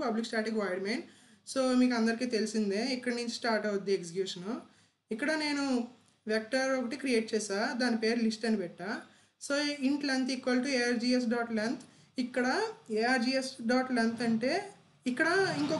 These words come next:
కాన్సెప్ట్ ఉంది, ఏఆర్జీఎస్ అని, స్ట్రింగ్ ఏఆర్జీఎస్. These, these are called కమాండ్ లైన్ ఆర్గ్యుమెంట్స్ అంటాం. అంటే కంపైల్ టైంలోనే ఒక మెథడ్కి ఆర్గ్యుమెంట్స్ పాస్ చేయగలిగితే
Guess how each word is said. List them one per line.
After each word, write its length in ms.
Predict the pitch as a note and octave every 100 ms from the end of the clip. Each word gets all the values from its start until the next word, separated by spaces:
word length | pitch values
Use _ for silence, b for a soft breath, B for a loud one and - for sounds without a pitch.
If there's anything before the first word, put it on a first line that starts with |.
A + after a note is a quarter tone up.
| D4
కాన్సెప్ట్ 340 | D4 E4 - B3+
ఉంది, 180 | F#3 F#3 B B B A#3
ఏఆర్జీఎస్ 560 | B3+ C#4 A3+ C4+ C#4 B3+ C4
అని, 240 | B3+ D#4 E4+
స్ట్రింగ్ 260 | - C4 C4+
ఏఆర్జీఎస్. 460 | B3+ B3 A3 G3+ G3+ A3+
These, 180 | B3+ A3+ A3+
these 220 | C4+ C4+ D4
are 100 | C#4+ -
called 380 | C4 A#3+ A#3+ D4 B B B B B - - _ _ _ _ _ _ _ - - - - C#3 - - D#3 - - - D3 - - - - _ _ _ _ _ - C4
కమాండ్ 300 | C#4+ D4+ D4+
లైన్ 160 | D4 C4+
ఆర్గ్యుమెంట్స్ 440 | A3+ A3+ B3 C4+ B3+
అంటాం. 240 | G3+ G3 E3+ - - - _ _ _ _ _ _ -
అంటే 180 | A3+ B3 F#4+ C4
కంపైల్ 380 | A3+ A3+ D4 D#4 D4+
టైంలోనే 520 | C4+ B3+ A3 G3+ A#3+ F#4+ G4 B3+
ఒక 80 | C4
మెథడ్కి 520 | A3+ C4 C4+ A3+ A3 A#3+ F#4 F#4+ - A3
ఆర్గ్యుమెంట్స్ 420 | A#3 C4+ C#4+ - B3+
పాస్ 240 | A#3 A#3
చేయగలిగితే 500 | C4 B3 A3 G3+ B3